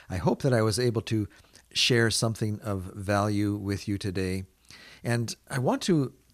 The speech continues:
be sure and invite you to our next class, where we will be taking a close look at the Genesis account of creation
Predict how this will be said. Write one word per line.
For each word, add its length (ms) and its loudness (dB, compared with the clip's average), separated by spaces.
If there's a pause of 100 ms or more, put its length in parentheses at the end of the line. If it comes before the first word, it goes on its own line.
(160)
be 100 0
sure 220 4
and 200 2
invite 440 2
you 260 -4
to 280 -4
our 160 -2
next 600 -2
class, 600 -8 (520)
where 280 2
we 160 4
will 140 6
be 140 0
taking 500 -2
a 260 -4 (480)
close 480 0
look 400 -4
at 240 -8
the 300 -6 (500)
Genesis 640 2
account 460 -6
of 160 -6
creation 640 -4